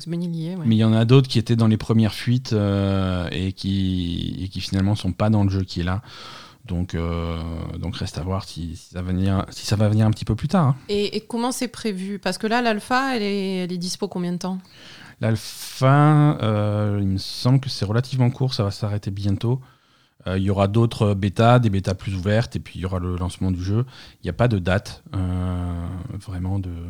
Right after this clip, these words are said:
Speaker 1: Oui, ils ont encore, enfin,
Speaker 2: Ouais. Il y a encore un peu de
Speaker 1: là,
Speaker 2: travail.
Speaker 1: c'était peut-être une alpha pour bien tester le
Speaker 2: Ouais.
Speaker 1: système et voir comment ça fonctionnait,
Speaker 2: Ouais. Bon, après,
Speaker 1: voilà.
Speaker 2: ça va arriver cette année, hein, ça va arriver au
Speaker 1: Mhm.
Speaker 2: pire cet été, je pense, hein, euh, c'est
Speaker 1: Cet été ?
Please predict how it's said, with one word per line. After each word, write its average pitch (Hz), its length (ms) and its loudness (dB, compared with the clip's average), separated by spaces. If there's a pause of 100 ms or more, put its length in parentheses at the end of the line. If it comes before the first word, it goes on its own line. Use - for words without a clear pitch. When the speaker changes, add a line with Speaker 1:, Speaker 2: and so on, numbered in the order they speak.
(800)
Speaker 1:
Oui, 196 120 -10
ils 170 100 -6
ont 156 40 -6
encore, 160 220 -8
enfin, 151 240 -12 (240)
Speaker 2:
Ouais. 95 80 -20 (1500)
Il - 20 -6
y 127 40 4
a 139 40 8
encore 143 160 8
un 147 60 10
peu 135 80 8
de 135 40 0
Speaker 1:
là, - 120 4
Speaker 2:
travail. 208 120 6
Speaker 1:
c'était - 200 -6
peut-être 175 260 -6
une 180 100 -2
alpha 175 320 -2
pour 185 140 -4
bien 170 220 -2
tester 170 280 -8
le 170 60 -4
Speaker 2:
Ouais. 156 80 -6
Speaker 1:
système 185 400 -2
et 170 60 -4
voir 165 260 -8
comment 156 200 -6
ça 160 120 -12
fonctionnait, - 520 -4
Speaker 2:
Ouais. - 40 2
Bon, 131 80 12
après, 135 200 8
Speaker 1:
voilà. 131 60 2
Speaker 2:
ça 151 60 10
va 127 100 12
arriver 110 240 6
cette 95 220 -4
année, 135 240 10
hein, 117 100 8
ça 110 140 2
va 92 120 2
arriver 95 260 2
au 101 80 4
Speaker 1:
Mhm. 101 40 -4
Speaker 2:
pire 98 180 0
cet - 240 -2
été, 131 220 6
je - 80 2
pense, 95 300 0
hein, 110 200 4
euh, 95 600 0
c'est - 220 -8
Speaker 1:
Cet 90 160 -4
été ? 151 260 -2